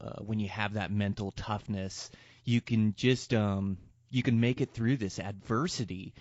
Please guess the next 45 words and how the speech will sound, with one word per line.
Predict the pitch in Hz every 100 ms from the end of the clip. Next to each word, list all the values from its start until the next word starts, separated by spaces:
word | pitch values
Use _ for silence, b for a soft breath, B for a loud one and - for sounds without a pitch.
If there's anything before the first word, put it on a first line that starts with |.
| B B -
Uh, |
you | 101 110
can | 117 110
enjoy | 107 104 127 139 151
the | 117
hunt | - 113 -
more. | 104 98 95 98 104 b b b
Uh, | 107 98 98 98
you | 101 113
soak | - 147 131 -
in | 123 120
the | 113
experience. | 95 - - 110 127 107 95 120
And | 131
then | 170 180
you're | 151
right, | 120 165
when | 123 131
you | 131
go | 127 123 131
home, | 110 120 156 127 113 107 B B B B
you | 208
know, | 120 104 - -
I, | 127 156 160 139 b b b b b b -
when | 139
I | 135
started | - 170 165 -
training | 131 127 170 117
mental | 110 123 113
toughness, | - 151 113 98 -
it | 107
was | 110
just | - 143 135 -
to |
be | 113 123 117 -
really | 104 110 117 110
good | 117 110
at | -
backcountry | 104 101 - 113 - 107
hunting, | 127 131 113
to | 123
be | 147 135 123 120 117
at | 127
my | 123 117
best | - 123 110 95 -